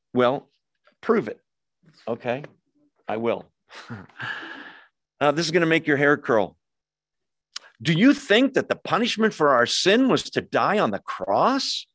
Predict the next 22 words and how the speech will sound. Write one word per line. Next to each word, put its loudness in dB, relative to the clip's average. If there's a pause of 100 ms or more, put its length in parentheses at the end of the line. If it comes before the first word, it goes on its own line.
(200)
If -4
that 4
were 2
the 0
case, -2
the -2
two 2
thieves 0
could 0
have -6
paid -2
your 0
price. -4 (600)
No, 4
the 4
punishment 0
was 2
to -4
go 4
to 2
hell 2
itself 0